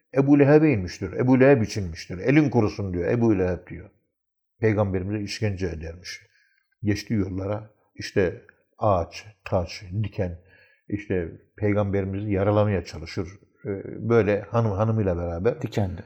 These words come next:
Speaker 2: atıyor.
Speaker 1: diken atarmış yollara. Acaba ben de hak yolunda gidenlere, onların, onlara engel olma, olmak üzere Ebu Leheb gibi diken attığım hak yolunda giden insanlar var mı acaba?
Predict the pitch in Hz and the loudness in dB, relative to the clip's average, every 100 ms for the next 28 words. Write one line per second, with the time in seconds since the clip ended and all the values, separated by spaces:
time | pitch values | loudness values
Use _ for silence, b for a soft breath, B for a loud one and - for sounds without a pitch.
0 | - 110 - 131 160 214 165 107 90 120 | -12 -10 -6 -4 0 2 2 0 -2 -2
1 | - 98 90 82 80 _ _ _ _ _ | 0 2 0 -4 -10 _ _ _ _ _
2 | - 120 143 123 110 147 104 80 - _ | -8 -4 0 2 2 0 -2 -4 -10 _
3 | _ - 127 - 107 104 92 85 95 101 | _ -6 -4 0 -2 0 -4 -4 -4 -4
4 | 87 90 87 82 _ _ _ _ _ _ | -4 -8 -8 -10 _ _ _ _ _ _
5 | - 117 107 101 104 95 - - 110 104 | -4 -2 0 0 -2 -6 -8 -6 -2 -2
6 | 104 98 101 98 98 - 95 98 101 95 | -2 -2 -2 -2 -4 -6 -8 -4 -2 -4
7 | - - - - 104 101 - 104 92 85 | -6 -12 -10 -6 -4 -4 -4 -2 -2 -2
8 | 101 104 101 98 - 101 92 98 104 98 | -2 0 0 -2 -4 -8 -6 -4 -2 -4
9 | - 107 85 - b b b b b 98 | -4 -6 -6 -12 b b b b b -10
10 | - 117 107 101 98 98 98 - 104 104 | -2 0 2 0 0 -2 -4 -4 -2 -2
11 | 98 113 110 - - - - | 0 0 -2 -8 -14 -20 -20